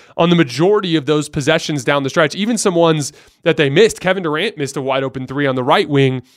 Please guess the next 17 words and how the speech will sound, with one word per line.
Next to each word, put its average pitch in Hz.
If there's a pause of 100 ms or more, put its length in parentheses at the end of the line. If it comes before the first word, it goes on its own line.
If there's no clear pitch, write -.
(180)
when 151
they 156
were 143
in 151
their 135
zone 147
that 123
the 135
Kings 131
ran 127
a 120
few 135
times 120
down 117
the 113
stretch. 107
So 160